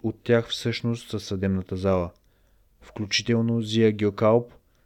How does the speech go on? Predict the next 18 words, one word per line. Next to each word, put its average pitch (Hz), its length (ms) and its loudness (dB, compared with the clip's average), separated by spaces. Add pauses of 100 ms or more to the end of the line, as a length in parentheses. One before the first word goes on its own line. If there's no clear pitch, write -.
(140)
Саид 107 380 0
Халим 117 480 0 (460)
и 107 160 2
Исмаил 107 580 2
Джамбулат, 95 760 0 (480)
наследник 107 580 -2
на 101 140 -2
Талат 104 340 0
в - 100 -12
Министерство 98 580 -2
на 98 120 -2
вътрешните 95 560 -6
работи. 85 380 -6 (920)
Останалите 110 680 0
подсъдими, 117 720 -2 (420)
да 104 100 0
не 98 100 2
забравяме, 104 720 2